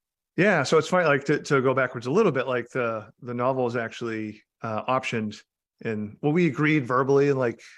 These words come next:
when I say we, Film Nation, uh, production company, and I,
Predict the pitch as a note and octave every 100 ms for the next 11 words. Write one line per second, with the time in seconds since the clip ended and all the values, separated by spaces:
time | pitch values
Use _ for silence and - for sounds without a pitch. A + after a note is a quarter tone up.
0 | _ _ _ - C3 C3 A#2+ A#2+ G#2+ -
1 | B2+ A#2+ A#2+ B2+ A#2+ A#2 A#2 A2 - A#2
2 | - A2+ A#2+ A#2+ A2+ A2+ A2+ A2